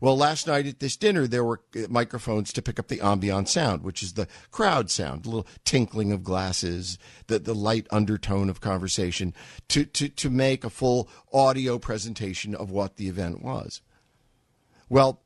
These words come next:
Ted Cruz started to speak, and the one coincidence I'm willing to accept is that everyone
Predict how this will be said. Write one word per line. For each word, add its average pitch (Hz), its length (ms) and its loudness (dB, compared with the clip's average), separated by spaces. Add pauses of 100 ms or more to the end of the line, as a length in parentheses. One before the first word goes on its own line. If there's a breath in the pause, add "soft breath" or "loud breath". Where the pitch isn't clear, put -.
(100)
Ted 196 220 -2
Cruz 175 380 0
started 123 500 0
to 113 60 -8
speak, - 460 -8 (1080)
and 117 180 4
the 117 100 0
one 156 600 2 (680)
coincidence 131 640 2
I'm 117 140 2
willing 110 260 0
to 110 100 -4
accept 98 440 -4
is 90 100 -6
that 101 160 -8
everyone 120 600 0